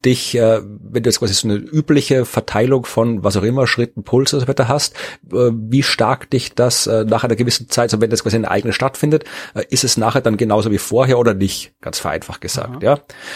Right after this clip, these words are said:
Speaker 1: Also dieser Out-of-Sync-Score ist dann auch wieder über alles, äh, global gemittelt und so. Und, äh, es, die, die beschreibt im Wesentlichen, ob jetzt die, die Bevölkerung, also in dem Fall die Bevölkerung, für die halt Daten vorliegen,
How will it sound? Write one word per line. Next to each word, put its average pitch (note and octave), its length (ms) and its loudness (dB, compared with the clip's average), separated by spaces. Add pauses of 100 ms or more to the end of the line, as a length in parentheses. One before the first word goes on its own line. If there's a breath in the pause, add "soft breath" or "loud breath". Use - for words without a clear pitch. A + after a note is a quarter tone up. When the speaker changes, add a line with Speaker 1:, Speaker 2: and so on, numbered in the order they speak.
(100)
Speaker 1:
Also G#2+ 160 -4
dieser B2+ 220 0
Out-of-Sync-Score C#3+ 800 0
ist - 80 -2
dann - 80 -4
auch G#2+ 140 -2
wieder A2 100 2
über G#2 180 2
alles, G#2+ 400 0
äh, G2 160 0
global F#2 380 0
gemittelt C3 460 -4
und D3+ 100 -4
so. D#3+ 180 2 (360 loud breath)
Und, A#2+ 260 0
äh, A#2 200 4
es, - 440 -6
die, A#2 160 -4
die B2+ 80 -4
beschreibt A2+ 480 0
im C3 100 -2
Wesentlichen, C3+ 600 2 (360 loud breath)
ob - 300 -2
jetzt C3 320 -2
die, A2+ 160 0
die A2 140 -2
Bevölkerung, C3 680 0
also G2 120 2
in F#2+ 160 -6
dem G#2 120 -2
Fall F2+ 180 -6
die - 100 -8
Bevölkerung, F#2+ 540 0
für - 260 -6
die G2 140 -4
halt F#2 180 -2
Daten F2+ 260 -2
vorliegen, C3+ 580 0